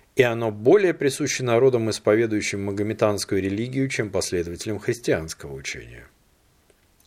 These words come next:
Когда человек обладает подобным стремлением ко всеобщему равенству, он презирает все знаки отличия,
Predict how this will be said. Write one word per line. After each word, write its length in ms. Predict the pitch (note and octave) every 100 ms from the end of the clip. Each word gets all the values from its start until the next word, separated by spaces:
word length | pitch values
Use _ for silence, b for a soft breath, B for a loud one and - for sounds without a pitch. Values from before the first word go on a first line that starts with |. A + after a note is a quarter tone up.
| -
Когда 260 | G#2 G2+
человек 420 | G2 G#2 G2+ F#2+ G#2
обладает 560 | G2+ G#2 G#2+ F#2+ D#2+
подобным 480 | - G2 G#2 F2 F2
стремлением 720 | - G2+ G2+ G2 E2+ D2 D#2 B B B B B B B
ко 100 | C3+
всеобщему 680 | - C#3+ B2 F#2+ A2 G2+ G2+
равенству, 540 | A2 B2 D3 C#3+ C3+
он 100 | C3
презирает 720 | - A2+ G2 A2 G#2 G#2 G#2
все 380 | - - C#3 A2
знаки 440 | F2 F#2+ E2 -
отличия, 680 | D#2+ - D#2 C2+ - D2+ C2